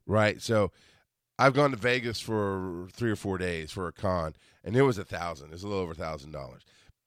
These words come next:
So it's not necessarily the days or where you go. It just seems to break down that if you travel outside of your area, it's, it's a good amount of money, a ma-, an amount of money that is hard to justify spending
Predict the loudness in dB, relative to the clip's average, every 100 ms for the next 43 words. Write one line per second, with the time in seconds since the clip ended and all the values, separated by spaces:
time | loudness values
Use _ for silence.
0 | _ 6 6 8 6 4 2 0 -2 0
1 | 2 2 2 -2 -2 0 0 0 2 2
2 | 0 -2 0 -2 -2 -2 -2 -2 -2 -2
3 | -2 -4 -8 -6 -4 -2 -4 -6 -8 -8
4 | -6 0 2 2 0 -12 -20 2 2 2
5 | -4 -10 -10 -6 -4 -2 -2 -2 -2 0
6 | -2 -4 2 4 6 8 8 6 6 4
7 | 4 2 4 4 2 -2 -2 -4 -2 -2
8 | -2 -4 -10 -10 -10 -12 -10 -8 -6 -8
9 | -8